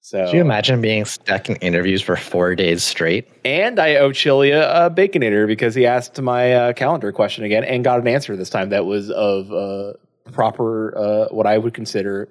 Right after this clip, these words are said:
Speaker 1: good answering. <laughs> So
Speaker 2: He, he's
Speaker 1: uh,
Speaker 2: gonna have to come into, uh, the, the, that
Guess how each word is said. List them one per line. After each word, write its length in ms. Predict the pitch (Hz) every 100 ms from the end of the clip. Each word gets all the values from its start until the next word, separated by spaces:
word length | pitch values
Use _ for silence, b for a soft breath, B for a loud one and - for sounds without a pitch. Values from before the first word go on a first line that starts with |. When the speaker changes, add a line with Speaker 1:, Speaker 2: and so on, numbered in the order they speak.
| 110
Speaker 1:
good 200 | 104 110
answering. 400 | 107 117 - - -
<laughs> 80 | -
So 460 | - - 101 98 - B B B B
Speaker 2:
He, 60 |
he's 80 | 131
Speaker 1:
uh, 200 | 95 123
Speaker 2:
gonna 140 | - 113
have 180 | 113 104
to 60 |
come 260 | 110 107 98
into, 460 | 92 90 101 92
uh, 280 | 85 82 85 - _ _ -
the, 80 | -
the, 420 | - 98 98 110 117
that 300 | 98 -